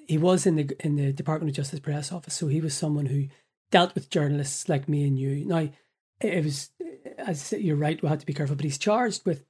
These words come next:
possessing what's legally known as child pornography, what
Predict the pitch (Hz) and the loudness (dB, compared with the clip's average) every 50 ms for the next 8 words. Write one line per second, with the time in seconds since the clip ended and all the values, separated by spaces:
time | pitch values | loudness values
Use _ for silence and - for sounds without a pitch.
0 | _ - 170 139 156 156 147 139 - 165 147 139 135 139 - _ _ _ _ _ | _ -2 -2 0 0 -2 -4 -2 -2 -2 -2 -2 -2 -4 -8 _ _ _ _ _
1 | - 185 143 139 - 180 165 170 156 160 147 139 139 135 135 135 131 127 - - | 0 0 0 0 2 2 2 2 4 4 4 4 4 4 4 2 0 -2 -4 -10
2 | _ _ - - 165 143 139 139 147 143 139 131 - - 160 139 - _ _ - | _ _ -8 -4 -2 -2 -2 0 -2 -4 -4 -4 -6 -10 -14 -14 -16 _ _ -8
3 | 202 160 143 135 | -6 -4 -4 -6